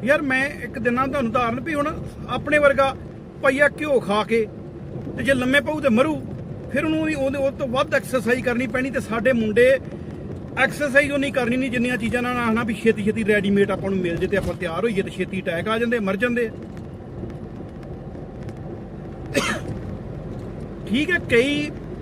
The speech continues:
ਦੁਨੀਆ ਤੇ ਆਏ ਆ ਜਿਨ੍ਹਾਂ ਨੇ ਥੋੜੇ ਸਮੇਂ 'ਚ ਆਪਣਾ ਨਾਂ ਰੋਸ਼ਨ ਕੀਤਾ, ਸਿੱਧੂ ਮੂਸੇ ਵਾਲੇ ਵਰਗਾ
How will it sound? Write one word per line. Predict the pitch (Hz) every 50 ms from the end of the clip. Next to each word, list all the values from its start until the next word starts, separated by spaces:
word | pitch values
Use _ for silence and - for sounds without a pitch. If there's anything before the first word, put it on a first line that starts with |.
| -
ਦੁਨੀਆ | 185 - 214 220 240 247 247 247
ਤੇ | 214 254 247 247 254 254 - - - -
ਆਏ | 214 202 214 233 240 240
ਆ | 233 233 240
ਜਿਨ੍ਹਾਂ | 214 180 202 220 233 247 247 240 233
ਨੇ | 226 220 220 226 226 - - - - - - - - - - - -
ਥੋੜੇ | - 247 302 339 330 269
ਸਮੇਂ | 185 220 226 226 240
'ਚ | 226 233
ਆਪਣਾ | 220 - 220 226 220
ਨਾਂ | 196 180 170 170 180 220 254
ਰੋਸ਼ਨ | 254 254 240 - 220 220
ਕੀਤਾ, | 196 208 214 - - 233 226 220 220 226 220 - - - - - - - - - - - - - - - - -
ਸਿੱਧੂ | - 247 202 190 233 202
ਮੂਸੇ | 170 151 147 170 175 - - 233 240
ਵਾਲੇ | 240 247 247
ਵਰਗਾ | 240 240 233 240 226 226 226